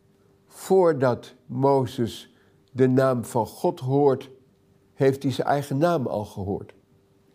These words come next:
God is eerder. God is eerder bij ons dan wij bij hem.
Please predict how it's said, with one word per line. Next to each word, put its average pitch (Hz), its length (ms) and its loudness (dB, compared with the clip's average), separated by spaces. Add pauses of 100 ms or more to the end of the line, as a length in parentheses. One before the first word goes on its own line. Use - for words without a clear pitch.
(220)
God 147 280 -4
is 120 160 -8
eerder. 127 460 0 (720)
God - 280 -2
is 127 160 -6
eerder 143 260 0
bij 117 140 0
ons 139 360 -4
dan 120 200 -2
wij 117 220 -2
bij 110 200 -4
hem. 113 440 -4